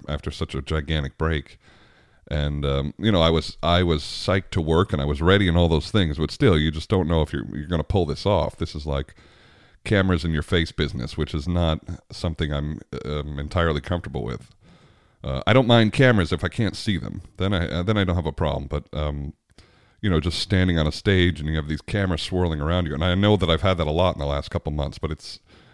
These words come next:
uh, back in January when we did this, I had never really experienced this sort of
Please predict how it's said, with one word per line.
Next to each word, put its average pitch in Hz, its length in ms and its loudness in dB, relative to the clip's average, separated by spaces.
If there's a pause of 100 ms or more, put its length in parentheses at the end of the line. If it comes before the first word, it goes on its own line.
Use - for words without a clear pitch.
uh, 69 200 -4
back 87 320 0
in 82 100 -2
January 82 420 0
when 73 160 -2
we 73 80 -4
did 85 260 0
this, - 220 -6
I 71 100 -6
had 73 160 -6
never 82 340 -2
really 85 240 0
experienced 80 640 -4
this - 100 -8
sort 78 220 -4
of 71 160 -8